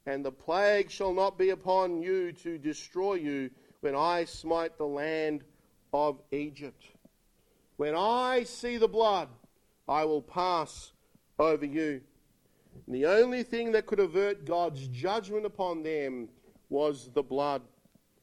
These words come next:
The blood makes all the difference. It was the blood of the sacrificial lamb that was necessary.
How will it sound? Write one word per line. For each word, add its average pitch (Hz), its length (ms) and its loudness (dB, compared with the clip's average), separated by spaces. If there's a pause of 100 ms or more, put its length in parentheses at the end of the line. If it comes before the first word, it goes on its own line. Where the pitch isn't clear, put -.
(340)
The 156 120 8
blood 196 400 4
makes 208 360 2
all 214 340 8
the 202 120 4
difference. 196 720 -4 (460)
It 185 140 8
was 202 180 8
the 202 140 4
blood 208 340 6
of 208 80 4
the 208 80 6
sacrificial 220 800 -2
lamb 220 360 0
that 175 140 2
was 156 220 -2
necessary. 143 760 -6